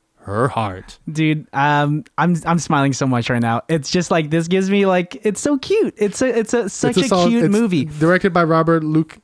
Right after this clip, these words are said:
Speaker 1: Lukatek, um, written by Victor Levin. Uh, I don't know who these guys are. They made a pretty solid rom-com.
Speaker 2: Yeah, I, I enjoyed myself. I, I really like the setting of, of this rom-com. I mean, it takes place in the middle of nowhere.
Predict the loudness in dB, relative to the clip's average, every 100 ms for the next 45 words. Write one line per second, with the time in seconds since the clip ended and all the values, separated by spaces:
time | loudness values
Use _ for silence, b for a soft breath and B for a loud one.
0 | -4 -2 0 0 0 -2 -14 -16 -6 -2
1 | 0 -2 -2 -4 -4 -2 -2 -2 -2 0
2 | 0 0 0 -4 -6 b b b -4 -2
3 | 0 0 2 0 0 -2 0 0 -2 -6
4 | -2 0 0 0 0 -2 -2 -4 -4 -6
5 | -6 -8 -10 -12 _ -2 0 0 -2 0
6 | 0 2 2 2 2 2 0 0 -2 -2
7 | -2 -2 0 2 2 2 0 0 -2 -2
8 | 0 2 2 0 -2 -2 -2 0 -2 0
9 | -2 0 0 0 0 0 0 0 0 0
10 | 0 -4 -2 -2 0 0 2 2 2 2
11 | 2